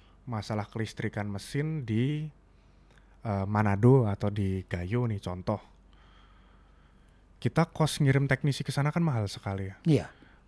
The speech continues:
Speaker 1: Karena kita base-nya di Jakarta. Itu bia-,
Speaker 2: Betul.
Speaker 1: biasanya kita, eh, sebagai bentuk pertanggungjawaban, kita akan nyari tuh. Eh, untungnya sekarang semuanya udah terkoneksi di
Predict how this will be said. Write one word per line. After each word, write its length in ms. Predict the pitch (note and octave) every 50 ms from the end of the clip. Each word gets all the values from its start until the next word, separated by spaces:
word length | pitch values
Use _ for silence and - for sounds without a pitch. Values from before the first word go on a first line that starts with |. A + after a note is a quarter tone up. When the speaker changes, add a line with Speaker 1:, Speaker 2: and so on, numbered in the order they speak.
| - -
Speaker 1:
Karena 260 | - G#2+ G#2 G#2+ -
kita 240 | - - - C3+ C3
base-nya 340 | - A#2 A2 G2 - - C3+
di 80 | B2+ A#2+
Jakarta. 540 | A2 G#2 F#2 G2 G2 F#2+ F#2 - G2+ F#2+ G2+ A2+
Itu 160 | A2 A2+ A2 D#3+
bia-, 140 | D3 C#3+
Speaker 2:
Betul. 240 | A#2+ A2+ B2+ A#2 G#2 F#2 - - - - _ _ _ _ -
Speaker 1:
biasanya 460 | - B2 A2+ G#2+ - G#2 G#2 C3 E3
kita, 280 | D#3 - A2+ - E3 F3 D#3+ - - -
eh, 120 | A#2+ A2 A2
sebagai 300 | - - - G#2 G2+ G#2+
bentuk 200 | G2+ G#2+ G#2 -
pertanggungjawaban, 880 | - B2 A2 - G#2+ G#2+ G#2+ G#2+ - G#2 G2 F#2 - B2+ D3+ E3+ F3+ F3+ -
kita 180 | - A#2 -
akan 160 | C3 D3 D3+
nyari 280 | D3+ D3+ C#3+ C#3+ D3+ C3
tuh. 200 | A#2+ B2 B2 B2 - - - -
Eh, 360 | - B2 A#2+ A2 G#2+ G#2 G2+
untungnya 480 | F#2 A2+ B2 B2 B2 C3 B2+ C3+ D3+ F#3
sekarang 440 | - - - - B2+ C3+ E3+ E3+ E3+
semuanya 280 | - - B2 A#2+ D3 D#3
udah 140 | B2+ G#2+
terkoneksi 680 | - - G#2+ - - G#2+ G#2 F#2+ F2+ - - A2+ G#2 G2 G2 F#2+ G#2+ - _ _ _ - _ _ _ _ - - - _ _
di 220 | B2 A2 G2+ F#2+